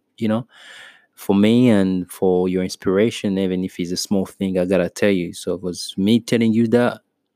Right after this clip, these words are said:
gonna make you, me, me telling you that gonna make you keep going and keep doing what you're actually doing and gonna make you better yourself. So that's what I was doing today. It's not a long podcast. It's just, like,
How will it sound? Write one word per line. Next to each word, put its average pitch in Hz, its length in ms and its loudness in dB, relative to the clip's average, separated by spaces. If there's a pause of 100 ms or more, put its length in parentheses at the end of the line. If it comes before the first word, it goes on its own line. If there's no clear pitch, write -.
(140)
gonna 101 180 0
make 95 460 -2
you, 92 100 -6
me, 87 480 -8
me 123 160 4
telling 123 360 -2
you 113 100 -2
that 107 320 0
gonna 90 220 0
make 92 580 -4
you 95 280 -4 (140)
keep - 420 -6
going 90 500 0 (320)
and 90 200 -6
keep - 280 -8
doing 95 420 -2
what 92 300 -2
you're 95 160 -2
actually 90 260 -8
doing 98 340 0
and 90 140 -8
gonna 87 160 -6
make 92 220 -6
you 90 60 -12
better 90 180 -4
yourself. 95 440 -2 (480)
So - 140 -4
that's 104 180 0
what 104 100 2
I - 20 2
was 92 160 -2
doing 90 180 -2
today. 92 320 0
It's 85 100 -6
not 92 160 0
a 85 40 -2
long 90 260 -4
podcast. - 640 -6
It's - 160 -20
just, - 280 -12
like, 87 260 -10